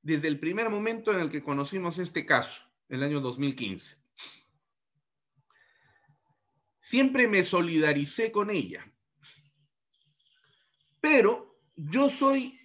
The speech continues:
como decía Monio Dermias, amigo de Platón, pero soy más amigo de la verdad. En este caso, tendría yo que decir lo siguiente.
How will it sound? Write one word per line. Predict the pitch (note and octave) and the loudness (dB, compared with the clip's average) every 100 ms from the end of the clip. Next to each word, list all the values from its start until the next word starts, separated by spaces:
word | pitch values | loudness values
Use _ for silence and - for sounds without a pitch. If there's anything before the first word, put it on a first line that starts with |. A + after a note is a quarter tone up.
| _ | _
como | - D#3+ D#3 | -8 -2 2
decía | D#3+ D3 G#3+ F#3+ | 2 2 0 2
Monio | G#3 A3 G3+ | 2 0 0
Dermias, | G3 G#3 D#3+ C#3+ D3 D#3+ - - _ _ _ _ _ | 2 2 2 0 -2 -4 -12 -20 _ _ _ _ _
amigo | D#3+ E3 G#3+ A#3 A3 G#3+ | 0 0 -2 -6 0 0
de | E3+ D3 | 2 -2
Platón, | D3 C3+ C3+ G#3 B3+ F#4+ - _ _ _ _ _ _ _ | 0 0 2 0 0 -4 -14 _ _ _ _ _ _ _
pero | - D#3 D#3 | -4 -2 0
soy | A3 G#3+ | -2 2
más | G#3+ G#3+ F#3 | 2 2 0
amigo | D#3+ G3+ G#3 F#3 D#3+ | 0 -2 0 0 2
de | C3 | 2
la | A#2+ | 2
verdad. | A2+ A2+ A#2+ C3+ - - - - _ _ _ _ _ _ _ _ | 0 -2 2 2 2 -10 -20 -20 _ _ _ _ _ _ _ _
En | D#3 F3+ | -6 -6
este | G#3+ G3+ F#3+ | -4 -6 0
caso, | G#3+ G#3+ G3+ | 0 2 -6
tendría | G3+ D3 D3+ E3+ | -4 -4 0 0
yo | E3 F3 | 0 -2
que | E3 | -2
decir | C#3+ C3+ E3 | -4 -2 -2
lo | D3+ | -2
siguiente. | C#3+ D#3 D#3+ G2+ | -2 0 0 0